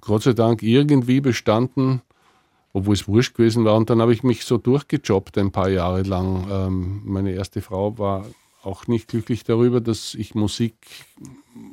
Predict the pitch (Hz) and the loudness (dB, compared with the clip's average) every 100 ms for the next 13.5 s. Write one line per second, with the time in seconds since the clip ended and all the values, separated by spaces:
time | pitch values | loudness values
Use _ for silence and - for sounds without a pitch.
0 | - _ - 104 - _ - - 101 101 | -20 _ -8 -6 -6 _ -20 -10 -2 0
1 | 104 95 104 - 110 - 107 - 107 104 | 0 -2 -4 0 -2 -2 -6 0 2 2
2 | 101 104 110 113 113 104 120 120 113 113 | 0 0 0 0 -2 0 -2 0 0 0
3 | - - - - - - - 98 110 107 | -4 -20 -20 -20 -20 -10 -4 0 0 0
4 | 104 95 101 - 120 - 117 131 131 - | 0 -2 -4 -4 -4 0 2 4 2 -2
5 | - _ _ _ _ _ _ _ - _ | -20 _ _ _ _ _ _ _ -20 _
6 | 135 120 - - - _ - 120 120 113 | 0 0 0 -18 -20 _ -2 2 4 4
7 | 120 - 120 117 127 135 139 110 - 113 | 2 4 4 4 4 4 4 2 2 4
8 | 113 - 135 143 135 131 123 - 143 113 | 4 2 4 4 4 0 -2 0 0 0
9 | 104 113 - 139 123 123 123 - 120 - | 0 -2 -2 -2 0 -2 -2 -2 -4 -4
10 | 110 117 - 117 107 113 107 101 95 101 | -6 -6 -4 -4 0 0 0 -2 -2 -2
11 | 110 113 110 101 110 107 - 101 95 87 | 0 -2 -2 -4 -2 -4 -4 -6 -6 -10
12 | - 117 113 101 98 104 101 - 92 90 | -18 -18 -8 -6 -6 -6 -8 -6 -6 -6
13 | 95 90 87 - 90 | -8 -8 -8 -10 -16